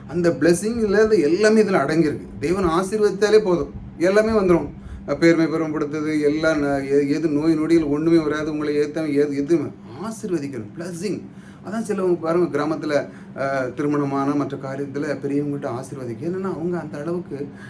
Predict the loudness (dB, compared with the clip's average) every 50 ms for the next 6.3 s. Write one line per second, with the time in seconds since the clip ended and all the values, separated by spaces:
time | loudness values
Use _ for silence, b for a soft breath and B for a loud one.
0 | B B B -8 -8 -8 -8 -8 -8 -8 -6 -4 -2 -2 0 0 -2 -2 0 2
1 | 2 2 2 2 0 0 -2 -4 -4 -2 -2 -2 0 -2 -2 -4 -4 -6 -4 -4
2 | -6 -6 -6 -6 -4 -4 -4 -4 -4 -4 -2 -2 -2 -2 -2 0 0 -2 -4 -4
3 | -4 -4 -4 -4 -4 -4 -4 -4 -4 -2 -2 0 0 0 -2 -4 -6 -10 -14 -10
4 | -6 -4 -2 0 0 0 0 0 0 0 0 0 0 -2 -2 -2 -2 0 0 -2
5 | -4 B B B B B B -6 -4 -4 -2 -2 0 0 2 4 4 2 2 0
6 | 0 2 4 4 4